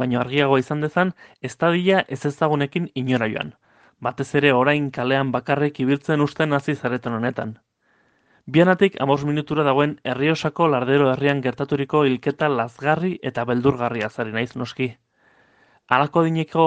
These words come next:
haurrak ditugun gurasoen tertulian gai hau atera zelarik, nire lehenbiziko erreakzioa izan zen gaia modu arrazional batean aztertzea, eta adieraztea oso oso gauza ezohikoa dela,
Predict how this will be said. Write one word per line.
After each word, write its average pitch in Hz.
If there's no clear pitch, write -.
haurrak 135
ditugun 135
gurasoen 135
tertulian 139
gai 135
hau 131
atera 143
zelarik, 165
nire 135
lehenbiziko 170
erreakzioa 156
izan 143
zen 170
gaia 151
modu 160
arrazional 143
batean 135
aztertzea, 123
eta 120
adieraztea 170
oso 165
oso 185
gauza 165
ezohikoa 135
dela, 110